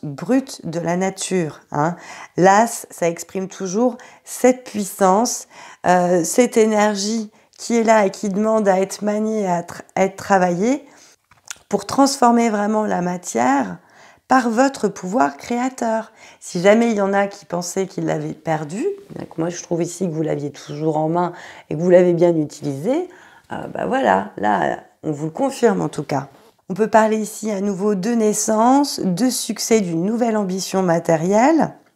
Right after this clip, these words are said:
Là, on n'est vraiment plus dans le stade des idées, hein. On est dans l'accomplissement.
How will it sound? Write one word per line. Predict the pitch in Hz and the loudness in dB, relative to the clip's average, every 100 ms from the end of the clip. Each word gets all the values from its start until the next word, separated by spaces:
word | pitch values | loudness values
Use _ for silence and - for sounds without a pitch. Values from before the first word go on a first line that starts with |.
| _ _ _ - - - | _ _ _ -20 -20 -8
Là, | 190 233 233 | 4 6 6
on | |
n'est | 214 196 | 2 -2
vraiment | 220 262 269 | 0 0 0
plus | 269 254 | -2 -4
dans | 214 | -4
le | 214 | -6
stade | - 240 240 | -6 -4 -2
des | 196 208 190 | -2 -2 -4
idées, | 180 247 254 196 | -2 2 2 2
hein. | 196 196 - _ _ - | 0 -2 -12 _ _ 2
On | 208 | 4
est | 220 262 - | 6 6 4
dans | 185 226 | 2 2
l'accomplissement. | 240 226 226 214 - 175 - 190 170 190 208 | 4 0 -2 -4 -4 -4 0 4 6 6 2